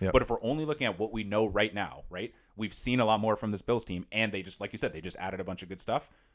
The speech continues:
Speaker 2: There's so much left to see for our Patriots team that it's really hard to sit here right now and be like, you know, I think at this moment we can come
Speaker 1: Yeah.
Speaker 2: down. You know what I mean? So
Speaker 1: I don't know. I like, I like what Buffalo did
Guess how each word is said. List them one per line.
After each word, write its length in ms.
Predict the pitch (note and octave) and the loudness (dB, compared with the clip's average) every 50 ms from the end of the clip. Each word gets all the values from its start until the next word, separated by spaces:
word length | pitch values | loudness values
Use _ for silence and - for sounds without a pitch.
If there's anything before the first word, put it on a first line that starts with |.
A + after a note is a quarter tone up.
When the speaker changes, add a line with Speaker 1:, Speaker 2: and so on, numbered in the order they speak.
| _ _ _ - | _ _ _ -18
Speaker 2:
There's 300 | G#2 G#2 G2 G#2+ G2 - | -8 -2 0 0 2 4
so 160 | - - A#2 | 4 4 6
much 220 | A2 A2 G2 - - | 6 4 2 0 -2
left 480 | F2+ F#2 G2 G2 F#2+ - - - - | 0 2 2 2 0 -2 -10 -10 -8
to 80 | - G2+ | -4 -2
see 280 | - - - G#2+ F#2+ | -2 0 0 0 -2
for 200 | F2+ - - F#3+ | -2 0 0 2
our 120 | E2+ F#2+ F2+ | 2 4 6
Patriots 380 | - - G#2 G#2 - B2 - | 6 6 6 4 -2 -4 -4
team 200 | - - D#3 D3+ | -4 -4 0 2
that 120 | C#3+ A2 G2+ | 4 4 4
it's 140 | G#2 - - | 2 0 -4
really 280 | E2+ A2 A2 G#2+ G2 | -2 2 2 2 4
hard 260 | F2+ G2 F#2+ F#2 E2+ | 4 2 2 0 0
to 80 | - F2 | -4 -4
sit 200 | - - G#2 F2+ | -4 -4 -4 -4
here 120 | F#2+ F#2 | -4 -4
right 180 | F2 F2 F2+ E2+ | -4 -4 -4 -4
now 160 | E2+ F2+ F#2 | -4 -2 -2
and 80 | F#2+ F2+ | -2 -2
be 100 | F2+ F#2 | -2 -4
like, 280 | F2+ E2 D#2+ - - - - _ _ _ - - _ | -4 -4 -6 -8 -8 -10 -10 _ _ _ -20 -18 _
you 120 | - G2 | -12 -12
know, 80 | D#2 - _ _ | -12 -12 _ _
I 120 | - G#2 G2 | 0 0 0
think 400 | - - - G#2+ F#2 - - - - | 0 -4 -6 -6 -6 -6 -8 -8 -8
at 200 | F#2+ F2+ F2+ F#2 | -8 -6 -6 -4
this 180 | G2 F2+ - | -4 -4 -2
moment 400 | F#2 F#2+ G#2 F#2 F2 E2+ D2 D#2+ | 0 0 0 0 -2 -4 -6 -8
we 360 | E2 E2+ D#2+ D#2+ D#2 D#2 D2+ - | -10 -10 -10 -10 -12 -14 -10 -6
can 240 | - F2 E2+ D#2+ - - - | -6 -6 -6 -6 -6 -2 0
come 80 | F2 D#2 | 0 2
Speaker 1:
Yeah. 40 | C2 | 2
Speaker 2:
down. 300 | - E2+ E2 D#2+ D#2+ D#2 | 0 -2 -4 -6 -8 -6
You 80 | - F#2+ | -6 -4
know 60 | F2+ | -4
what 80 | F2 F2 | -4 -4
I 20 | |
mean? 200 | F2 F#2 F#2+ F#2 | -4 -6 -6 -6
So 240 | - - E2+ D2+ D#2 - | -8 -8 -10 -12 -4 0
Speaker 1:
I 80 | G2 G#2+ | 2 4
don't 100 | A#2+ B2+ | 6 6
know. 120 | B2 A2+ - | 6 6 4
I 80 | F#2+ G#2+ | 4 4
like, 320 | A2 A2 A2+ A#2+ - - - | 6 6 6 6 4 0 -2
I 140 | - G2+ | 0 2
like 280 | G#2 G2+ G2+ A#2+ A2+ - | 4 4 4 4 2 0
what 140 | A#2 G#2 F#2+ | -2 0 2
Buffalo 400 | A2 A2 - - A2+ A2 G#2+ G#2+ | 2 2 2 2 2 2 2 2
did 420 | G2+ G#2 G#2 G#2 A2 G#2+ A2 A2 | 2 4 4 6 6 4 4 0